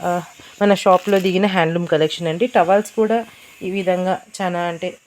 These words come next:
డిజైన్స్ కూడా ఉన్నాయి. ఇక్కడ చూపించిన ఈ డిజైన్స్ కూడా ఉన్నాయి.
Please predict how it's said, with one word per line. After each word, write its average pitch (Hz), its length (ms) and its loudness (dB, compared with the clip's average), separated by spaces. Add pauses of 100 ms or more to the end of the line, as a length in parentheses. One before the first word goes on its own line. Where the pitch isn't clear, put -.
(520)
డిజైన్స్ 185 500 -2
కూడా 170 260 -2
ఉన్నాయి. 165 320 -4
ఇక్కడ 220 220 -4
చూపించిన 208 540 -8 (100)
ఈ 185 100 -10
డిజైన్స్ 175 400 -6
కూడా 170 260 -2
ఉన్నాయి. 160 360 -4